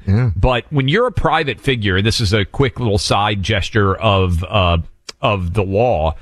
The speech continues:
Speaker 2: the standard by which media is required to treat you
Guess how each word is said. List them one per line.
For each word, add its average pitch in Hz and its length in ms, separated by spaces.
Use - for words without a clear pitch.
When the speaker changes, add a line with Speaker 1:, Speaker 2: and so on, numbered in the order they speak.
Speaker 2:
the 127 100
standard 175 640
by 123 220
which 120 420
media 123 580
is 107 220
required 104 680
to 95 160
treat 110 400
you 170 320